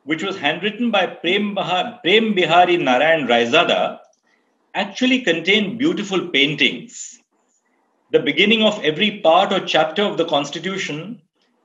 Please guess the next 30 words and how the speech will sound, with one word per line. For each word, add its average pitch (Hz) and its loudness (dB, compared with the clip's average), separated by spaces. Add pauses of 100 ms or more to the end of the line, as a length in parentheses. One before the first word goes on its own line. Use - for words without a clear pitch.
(100)
was 185 2
adorned 170 2
by 196 2
paintings 208 -2
created 190 -2
by 180 4
the 170 -2
artists 190 -2
of 180 -4
Shantiniketan's 190 -4 (140)
Kala 156 2
Bhavan 110 -2 (500)
under 147 0
the 160 4
guidance 165 2
of 151 -4
Nandalal 123 0
Bose. - -8 (1040)
These 156 2
paintings 175 -2
were 170 2
all 185 4
in 185 -2
different 202 -2
styles 160 0
which 135 -8
were 170 -6
prevalent 185 -2
across 170 -4
India, 170 -2